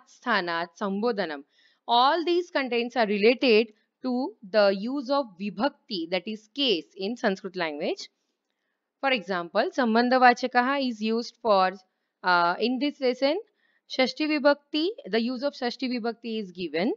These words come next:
that is genitive case. Kutra Asti, in this, the use of locative case is given. Sahayakaha,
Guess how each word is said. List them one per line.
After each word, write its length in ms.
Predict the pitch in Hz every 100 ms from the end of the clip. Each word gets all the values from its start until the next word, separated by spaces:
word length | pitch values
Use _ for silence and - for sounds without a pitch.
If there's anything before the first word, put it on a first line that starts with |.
| _ -
that 160 | 185
is 160 | 196 190
genitive 460 | 190 165 156 160 143
case. 360 | 185 370 - _ - _ _
Kutra 380 | 277 - 302 302
Asti, 360 | 294 - 311 415 - _ _ _
in 180 | 254 262
this, 320 | 302 415 _ _ _ _ _
the 180 | 196 247
use 260 | 233 247 240
of 140 | 254 254
locative 560 | 226 226 277 320 330
case 260 | 269 254 240
is 180 | 214 170
given. 480 | 180 147 151 247 - _ _ _ 262
Sahayakaha, 800 | 233 269 285 277 262 240 269